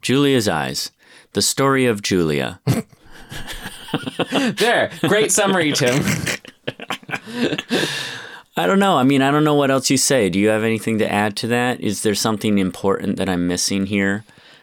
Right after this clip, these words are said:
Speaker 2: I mean, I just think what the actual story is, it's about a,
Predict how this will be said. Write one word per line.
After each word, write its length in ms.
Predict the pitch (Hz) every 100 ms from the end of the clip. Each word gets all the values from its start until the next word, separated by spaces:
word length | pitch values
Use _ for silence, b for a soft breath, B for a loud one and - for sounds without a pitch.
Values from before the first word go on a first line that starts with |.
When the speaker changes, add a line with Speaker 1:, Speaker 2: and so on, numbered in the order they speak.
| B -
Speaker 2:
I 160 | 185
mean, 200 | 185 180
I 220 | 175 156 175
just 240 | 196 170
think 200 | 170 151
what 260 | 151 143 - - -
the 200 | - 131
actual 540 | 131 131 - 160 143
story 1040 | 120 - - - - 123 135 143 135 107 98
is, 580 | 92 92 90 90 92 -
it's 320 | 107 92 - -
about 680 | 107 95 95 92 92 92 - b b b b b b b b b b b b B B B B -
a, 520 | 113 110 110 104